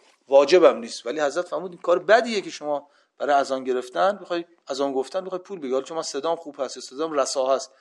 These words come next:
می‌رم بالای مناره اذان می‌گم، به من پول بدید تا من بیام برم اذان بگم. حق نداره این کارو بکنی. و همینطور سایر مسائل هم همینه.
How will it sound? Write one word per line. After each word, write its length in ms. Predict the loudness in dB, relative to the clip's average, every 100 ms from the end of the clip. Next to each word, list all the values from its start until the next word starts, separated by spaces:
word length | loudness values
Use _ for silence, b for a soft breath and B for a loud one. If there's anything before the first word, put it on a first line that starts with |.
| b b -2
می‌رم 180 | 0
بالای 240 | 4 4 4
مناره 380 | 0 -2 2 4
اذان 320 | 4 0 -2
می‌گم، 400 | 0 4 4 2
به 80 | 2
من 120 | 0
پول 240 | 0 -6
بدید 280 | -4 -6 -2
تا 180 | 0 0
من 60 |
بیام 160 | -2 0
برم 160 | 2 2
اذان 280 | -2 -8
بگم. 220 | -12 _ _ -14
حق 220 | -10 -4
نداره 220 | -4 -4
این 100 | -10
کارو 240 | -16 -20 -20
بکنی. 280 | _ -20 _ b b b b b b
و 120 | 0 2
همینطور 380 | 2 -2 -4
سایر 340 | -2 0 0 0
مسائل 380 | -4 -6 -6 -4
هم 60 |
همینه. 380 | -4 -8 -10 _